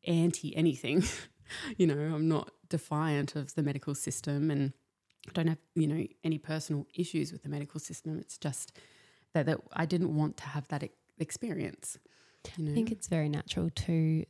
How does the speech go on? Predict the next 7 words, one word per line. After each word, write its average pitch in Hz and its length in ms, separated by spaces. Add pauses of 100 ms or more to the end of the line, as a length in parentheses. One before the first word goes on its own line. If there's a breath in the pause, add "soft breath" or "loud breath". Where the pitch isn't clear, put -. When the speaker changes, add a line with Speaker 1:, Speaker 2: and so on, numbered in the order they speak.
Speaker 2:
that 147 240 (840 soft breath)
once 165 360
we've 196 100
had 160 220
one 151 220
baby, 151 580 (640 soft breath)
or 143 300